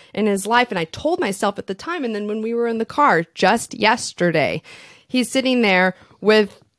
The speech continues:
the Ziploc bag that had food in it. And we were like, "Don't dump it out." And he, guys, he goes, <laughs> "Guys, I'm just figuring it out."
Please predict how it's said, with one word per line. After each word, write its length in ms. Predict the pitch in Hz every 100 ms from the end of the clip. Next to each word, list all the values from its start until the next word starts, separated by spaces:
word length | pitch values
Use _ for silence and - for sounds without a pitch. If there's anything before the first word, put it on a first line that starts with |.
| -
the 100 | 202
Ziploc 500 | 196 220 226 226 208
bag 240 | 214 190
that 80 | 170
had 180 | 190 175
food 220 | - 233
in 120 | 196
it. 120 | 170 156
And 100 | 185
we 60 |
were 80 | 196
like, 260 | 196 196 _
"Don't 380 | 320 - 277 233
dump 260 | 320 269
it 120 | 285
out." 340 | 269 269 247 -
And 80 | 247
he, 80 | 240
guys, 240 | 262 240 226 679 622 679 659
he 80 | 233
goes, 160 | - 196 _
<laughs> 180 | _ _
"Guys, 280 | 294 294 294 285 262
I'm 120 | 359
just 260 | 440 - -
figuring 680 | - 196 170 175 160 160
it 160 | 156 151
out." 400 | 143 147 160